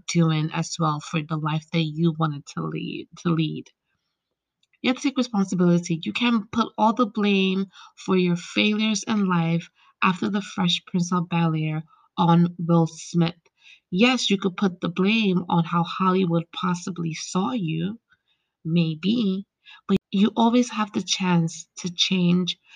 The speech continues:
the perception of people by how you take on a hard fall and you rise above it." In my opinion, Janet Herbert did not rise above the failure that she had in life concerning the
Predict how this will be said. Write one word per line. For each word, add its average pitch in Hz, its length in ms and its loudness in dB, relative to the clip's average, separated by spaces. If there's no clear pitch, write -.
the 190 80 0
perception 175 600 0
of 170 200 0
people 175 460 0
by 156 180 -6
how 190 520 2
you 180 180 -2
take 233 380 2
on 220 360 4
a 190 120 2
hard 185 640 0
fall 165 760 -2
and 175 180 2
you 160 220 0
rise 160 460 -2
above 160 400 0
it." - 320 -12
In 196 100 2
my 180 160 4
opinion, 208 540 0
Janet 175 340 0
Herbert 175 440 -4
did 175 160 -2
not 165 480 0
rise 170 480 0
above 165 440 -4
the 175 80 -4
failure 170 460 2
that 170 160 -4
she 160 240 -4
had 156 360 -6
in 156 280 -4
life 170 340 0
concerning 160 720 -2
the 170 100 -4